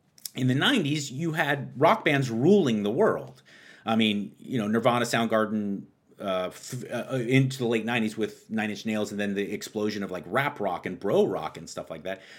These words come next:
From the, all of the nineties throughout, there was, that was the main cool form of rock, of, of music. You know, hip hop was cool and it was coming up, but it wasn't in comp-, you couldn't compare to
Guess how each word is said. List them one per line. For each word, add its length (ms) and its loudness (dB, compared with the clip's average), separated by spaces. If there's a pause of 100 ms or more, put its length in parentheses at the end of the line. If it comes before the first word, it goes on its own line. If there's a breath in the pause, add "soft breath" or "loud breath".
(120)
From 200 2
the, 100 0
all 300 10
of 100 6
the 80 0
nineties 400 0
throughout, 640 6
there 140 6
was, 420 0 (720 soft breath)
that 340 4
was 320 4
the 80 2
main 540 4
cool 420 4
form 320 2
of 140 -6
rock, 280 2
of, 400 4
of 200 -4
music. 560 0
You 100 0
know, 60 -2
hip 200 0
hop 160 0
was 180 -4
cool 520 2 (140 loud breath)
and 80 -2
it 40 0
was 100 -2
coming 260 -4
up, 100 2
but 80 0
it 100 -2
wasn't 300 0
in 100 0
comp-, 260 -8 (200 loud breath)
you 100 -4
couldn't 240 2
compare 680 0 (640 soft breath)
to 500 2